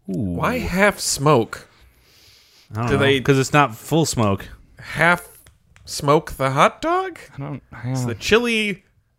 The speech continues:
Speaker 2: half as smoky as one would expect?
Speaker 3: Well, the first half smoke was served in nineteen fifty-eight, and they've been a hit ever since. If it ain't broke, don't fix it. It does sound like an old-timey term. Half smoke, get your half smoke. Yeah.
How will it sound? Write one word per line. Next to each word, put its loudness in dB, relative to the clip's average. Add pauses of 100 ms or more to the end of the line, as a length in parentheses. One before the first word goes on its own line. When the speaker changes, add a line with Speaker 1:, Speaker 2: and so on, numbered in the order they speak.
Speaker 2:
half 0
as -6
smoky -2
as 0
one -4
would 0
expect? -4
Speaker 3:
Well, 4
the 2
first 0
half 2
smoke -2
was -4
served 0
in -2
nineteen 0
fifty-eight, 0 (320)
and -4
they've 2
been 4
a 2
hit 2
ever 2
since. 2 (240)
If -14
it 0
ain't -2
broke, 2
don't -2
fix 0
it. -12 (400)
It -20
does 2
sound 4
like 4
an -4
old-timey -2
term. -6 (540)
Half 2
smoke, 0
get 0
your 2
half 0
smoke. -4
Yeah. 2